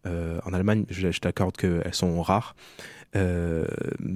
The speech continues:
par exemple, euh, il y a le, le fameux premier mai à Berlin, qui est un moment assez connu où vont se rassembler les deux extrêmes. On va avoir des, des extrêmes gauches et des extrêmes droites qui vont arriver dans la rue pour en découdre. C'est assez connu.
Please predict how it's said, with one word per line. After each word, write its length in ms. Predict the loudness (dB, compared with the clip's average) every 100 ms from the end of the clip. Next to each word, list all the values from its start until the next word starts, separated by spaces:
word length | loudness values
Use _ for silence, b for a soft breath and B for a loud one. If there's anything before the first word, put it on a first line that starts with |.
| -4 0
par 140 | 0
exemple, 320 | 2 2 2 2
euh, 280 | 4 4 2
il 80 | 2
y 60 |
a 80 | 0
le, 240 | 0 -2 -2
le 140 | -2
fameux 260 | 2 4 2
premier 460 | 0 2 4 4
mai 240 | 4 4 4
à 100 | 4
Berlin, 380 | 4 4 2
qui 120 | 2 -2
est 160 | 0
un 120 | 2
moment 340 | 4 4 4 4
assez 160 | 2
connu 400 | 2 4 4 6
où 100 | 6
vont 200 | 4 2
se 100 | 2
rassembler 500 | 2 2 2 2 4
les 200 | 4 2
deux 260 | 4 4 4
extrêmes. 380 | 2 2 4 4
On 120 | 4
va 120 | 2
avoir 280 | 2 2 2
des, 180 | 2 -2 B B B
des 100 | 0
extrêmes 320 | 0 2 2 4
gauches 240 | 4 4
et 60 | 0
des 160 | 0
extrêmes 240 | -2 -2 0
droites 240 | 0 -2
qui 80 | -2
vont 220 | 0 0
arriver 240 | 0 0
dans 80 | 0
la 80 | 2
rue 120 | 0
pour 200 | 0 0
en 40 | 0
découdre. 340 | 2 2 2
C'est 100 | 0
assez 180 | 0 0
connu. 300 | 2 2